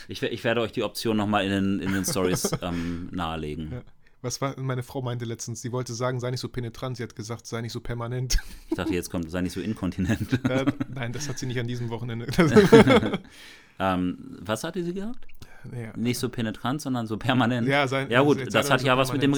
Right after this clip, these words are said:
Speaker 1: Ring an deinem Finger zu tun,
Speaker 2: Ja.
Speaker 1: ne? Das, du bist ja schon eine vierundzwanzig sieben Lösung für
Speaker 2: Ja,
Speaker 1: sie.
Speaker 2: ja, <laughs> ja, danke.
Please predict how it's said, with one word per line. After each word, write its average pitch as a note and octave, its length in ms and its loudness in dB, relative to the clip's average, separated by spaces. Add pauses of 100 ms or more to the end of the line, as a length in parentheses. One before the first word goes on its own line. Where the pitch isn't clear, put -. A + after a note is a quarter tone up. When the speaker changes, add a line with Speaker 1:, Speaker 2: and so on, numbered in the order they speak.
Speaker 1:
Ring C#3 60 4
an G#2 80 4
deinem F#2 160 2
Finger F2+ 240 -2
zu - 120 -10
tun, E2+ 220 -6
Speaker 2:
Ja. F#2 180 0
Speaker 1:
ne? C3 40 -2
Das, A2 220 -6
du G2 120 -12
bist F#2+ 200 -10
ja A2+ 160 -6
schon A#2+ 180 -2
eine A2 60 0
vierundzwanzig A2+ 500 -4
sieben G#2 220 0
Lösung D#2 300 -6
für - 80 -6
Speaker 2:
Ja, - 60 -4 (260)
Speaker 1:
sie. E3 80 6
Speaker 2:
ja, C#3 120 2
<laughs> - 40 2
ja, F3 140 4
danke. - 400 -4